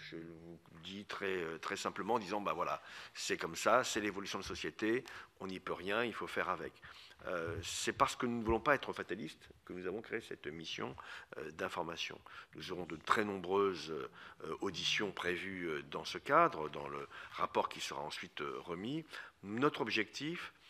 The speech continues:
euh, est vraiment, euh, aujourd'hui de pouvoir, euh, euh, faire des préconisations, par exemple,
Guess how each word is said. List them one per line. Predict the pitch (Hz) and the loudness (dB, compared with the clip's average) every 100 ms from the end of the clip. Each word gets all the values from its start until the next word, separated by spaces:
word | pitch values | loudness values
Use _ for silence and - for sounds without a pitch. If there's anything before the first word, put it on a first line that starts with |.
| - - - | -12 -12 -2
euh, | - 95 - 50 - - | 0 2 2 0 -4 -6
est | - 92 101 | -4 -2 -2
vraiment, | 110 131 147 160 151 92 | 0 2 4 4 4 2
euh, | - | 2
aujourd'hui | 117 104 110 104 117 147 170 - - - - 90 | 0 0 0 0 -2 -4 -6 -10 -16 -18 -20 -6
de | 107 | -6
pouvoir, | - 151 127 123 117 98 87 80 87 | -4 -4 0 8 10 12 12 8 4
euh, | 82 78 - - - _ - | 2 0 -6 -16 -18 _ -4
euh, | 71 - - _ - - | -4 -6 -12 _ -20 -16
faire | - 131 | 2 4
des | 139 | 4
préconisations, | 143 - 131 131 - 180 - | 2 0 2 2 0 0 10
par | 127 123 | 12 12
exemple, | 120 135 175 170 - | 8 6 6 4 -4